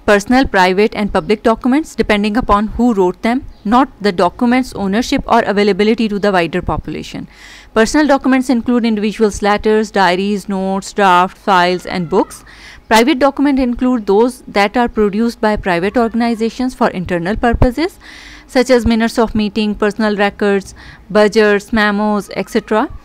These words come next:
Public documents include those that are produced for public consumption,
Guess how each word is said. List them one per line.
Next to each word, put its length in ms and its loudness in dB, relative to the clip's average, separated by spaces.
Public 300 2
documents 440 2
include 520 -2
those 320 2
that 260 0
are 100 2
produced 540 0
for 140 2
public 400 -2
consumption, 640 -2